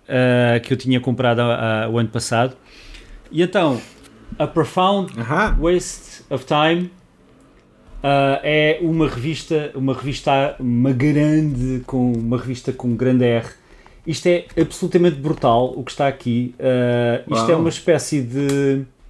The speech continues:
Speaker 1: carta de amor aos videojogos e a reflexão. Estão aqui montes de artigos escritos por, eh,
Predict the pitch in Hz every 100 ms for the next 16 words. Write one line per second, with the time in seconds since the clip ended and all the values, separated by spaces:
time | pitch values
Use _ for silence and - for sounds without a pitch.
0 | - _ _ _ _ _ 165 151 - 151
1 | 139 117 143 139 139 139 139 123 135 131
2 | 131 139 131 131 - - 135 123 123 127
3 | - - 139 127 - 131 131 127 - -
4 | - _ _ _ - 170 160 160 175 170
5 | 175 - 165 156 156 - - 160 170 -
6 | - 151 147 147 143 143